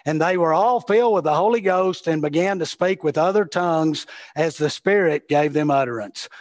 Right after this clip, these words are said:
Holy Ghost baptism, something that Christ taught in the early days of his ministry, which he emphasized and said would come to them.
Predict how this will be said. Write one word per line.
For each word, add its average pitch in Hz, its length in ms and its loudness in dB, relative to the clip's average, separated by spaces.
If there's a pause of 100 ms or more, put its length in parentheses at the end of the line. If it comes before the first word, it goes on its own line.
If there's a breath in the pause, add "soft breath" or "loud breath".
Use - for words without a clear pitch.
(320 loud breath)
Holy 196 300 0
Ghost 202 460 -2
baptism, 175 760 0
something 170 520 -4
that 175 220 -2
Christ 196 480 0 (400 loud breath)
taught 208 300 2
in 185 360 -2 (280)
the 151 420 -2 (760)
early 202 360 0
days 185 460 0
of 170 100 -2
his 156 240 -2
ministry, 208 680 0 (320 loud breath)
which 165 240 -2
he 190 220 -2
emphasized 208 920 -2
and 156 160 -2
said 190 380 0
would 160 200 0
come 196 280 -2
to 190 80 0
them. 220 480 0